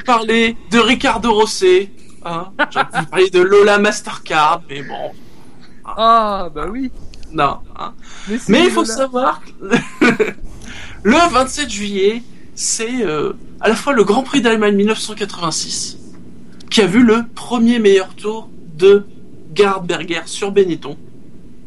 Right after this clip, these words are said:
Speaker 1: hein, mais aussi le vingt-sept juillet quatre-vingt-dix-sept, la dixième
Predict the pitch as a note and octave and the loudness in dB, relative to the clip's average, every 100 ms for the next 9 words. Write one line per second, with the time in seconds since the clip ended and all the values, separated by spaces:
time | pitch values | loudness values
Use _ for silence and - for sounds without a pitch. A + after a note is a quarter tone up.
0 | - - - - - - - - - - | -12 -12 -12 -14 -14 -14 -16 -16 -16 -16
1 | - - F3 C4+ B3 A#3+ - G3+ A3 - | -16 -4 4 6 6 4 2 0 0 -2
2 | - - - - - - F3+ G#3+ F#3+ D#3+ | -12 -16 -16 -16 -14 0 6 6 6 4
3 | C4 C4+ - C4 F#3+ G3 G3+ F#3 G#3+ G3+ | 0 0 -2 -6 -8 -2 2 2 0 -4
4 | G#3 G3 F3 E3+ - D#3 F3+ - - - | 0 0 0 -4 -2 -4 -6 -10 -14 -14
5 | - - - - - - - D#3 E3 D3 | -14 -14 -14 -14 -14 -14 -2 2 2 0
6 | - E3 G3+ C#4 A3+ B3 G3+ | -6 -6 2 4 4 -2 -4